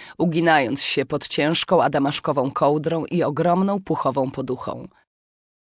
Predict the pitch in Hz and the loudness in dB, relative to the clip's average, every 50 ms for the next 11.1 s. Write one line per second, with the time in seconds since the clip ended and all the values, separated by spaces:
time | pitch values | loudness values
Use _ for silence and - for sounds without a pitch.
0 | _ _ _ _ - - - - - - 190 - - 254 247 208 208 208 185 175 | _ _ _ _ -2 -2 -2 0 0 0 2 2 4 4 4 4 4 4 6 6
1 | 170 185 175 175 180 180 - 202 196 185 160 139 165 170 - - 160 156 156 147 | 6 6 4 4 2 2 2 2 2 2 2 2 0 -2 -2 -2 -2 0 0 2
2 | 156 151 175 190 214 - - - 208 196 196 196 202 - _ - 180 - - 190 | 2 2 2 2 0 0 -2 0 0 0 0 -2 -4 -8 _ -6 -6 0 4 4
3 | 185 175 160 160 - - - 196 180 175 175 - - 165 160 156 220 233 240 190 | 4 4 4 2 0 2 2 2 2 2 2 2 0 0 0 2 2 2 2 2
4 | 165 170 156 165 160 156 151 151 147 151 143 139 - 156 143 135 131 120 123 139 | 2 0 0 0 0 0 0 0 0 -2 -4 -4 -6 -6 -6 -6 -6 -8 -10 -12
5 | - _ _ _ _ _ _ _ _ _ _ _ _ _ _ _ - - 185 175 | -16 _ _ _ _ _ _ _ _ _ _ _ _ _ _ _ -2 0 2 2
6 | 170 170 160 165 175 170 175 185 185 185 185 - 226 226 180 151 135 127 - - | 2 2 2 2 2 2 2 2 2 2 2 2 2 0 0 -2 -4 -8 -12 -14
7 | - _ _ _ _ _ - 170 175 170 151 - - 170 - - 160 147 143 135 | -18 _ _ _ _ _ -2 0 0 0 0 0 -2 -2 -2 -2 -4 -4 0 0
8 | 170 180 - - 240 240 262 262 _ _ _ _ _ _ _ _ _ _ _ _ | 0 2 2 0 0 -2 -2 -4 _ _ _ _ _ _ _ _ _ _ _ _
9 | _ _ _ _ _ _ _ _ - 139 160 185 233 247 - 277 - 294 269 214 | _ _ _ _ _ _ _ _ -2 0 2 4 4 4 2 2 4 4 4 4
10 | - - - - 180 180 208 220 226 220 - 190 160 170 170 160 165 - - 220 | 4 2 2 2 2 2 2 2 2 2 0 0 2 2 2 2 0 0 0 0
11 | 285 311 | -2 -2